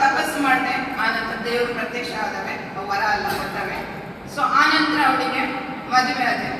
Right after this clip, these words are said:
ಒಂದು ಪಾತಾಳ ಲೋಕದ ಅರಸ ಅಂತ ಕಂಡರೆ ಆ ಮದುವೆ ಆದೆ. ಮದುವೆ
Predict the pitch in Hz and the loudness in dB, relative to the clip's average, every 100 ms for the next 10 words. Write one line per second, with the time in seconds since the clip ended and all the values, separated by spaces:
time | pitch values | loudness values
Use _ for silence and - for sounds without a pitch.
0 | - - 202 196 190 190 - 196 180 - | -6 -8 -6 -6 -6 -8 -6 -6 -8 -10
1 | - - - - - - 208 220 226 220 | -10 -12 -12 -12 -14 -4 0 0 0 -2
2 | 214 202 202 190 - 185 185 - - 170 | -2 -4 -4 -2 -2 -2 -6 -8 -8 -6
3 | - 170 - - - - 233 247 - 262 | -6 -6 -8 -10 -8 -2 2 4 4 2
4 | 240 240 - 233 | 0 0 -2 -2